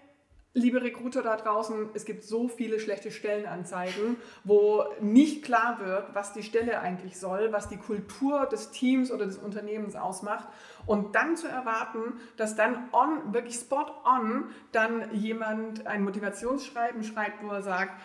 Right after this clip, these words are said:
„Die Bank hat mich schon immer fasziniert, weil“, ja, keine Ahnung, wie ihr mit den Kunden umgeht oder welche Produkte ihr habt oder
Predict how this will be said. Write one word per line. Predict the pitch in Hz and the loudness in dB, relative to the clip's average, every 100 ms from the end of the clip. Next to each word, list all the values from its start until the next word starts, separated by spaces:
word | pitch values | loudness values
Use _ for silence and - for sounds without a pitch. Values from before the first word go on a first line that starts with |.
| - | -6
„Die | 208 | 0
Bank | 202 208 233 | 4 4 2
hat | 226 | -4
mich | 196 | -4
schon | 196 226 | -4 -2
immer | 285 | -2
fasziniert, | 285 240 240 226 214 214 214 208 - - - | 0 -2 -2 4 6 6 4 2 -4 -16 -8
weil“, | 165 175 175 180 226 285 349 427 - - | -2 4 6 8 6 6 2 -2 -6 -6
ja, | 180 170 208 294 160 - 214 - - - - - - - - | 0 2 2 0 -4 -8 -16 -20 -20 -20 -20 -20 -20 -20 -10
keine | - 185 160 | -2 0 0
Ahnung, | 175 180 175 | -4 -4 0
wie | |
ihr | 202 | 0
mit | 190 | 0
den | 202 - | -4 -4
Kunden | 190 185 | -6 -6
umgeht | 190 170 170 170 170 190 | -8 -8 -6 -6 -6 -8
oder | 190 | -8
welche | 190 190 | -8 -8
Produkte | - 214 - 196 | -8 -8 -8 -8
ihr | 180 175 | -8 -10
habt | 175 175 - 180 | -12 -14 -14 -10
oder | 190 190 185 185 | -8 -8 -8 -10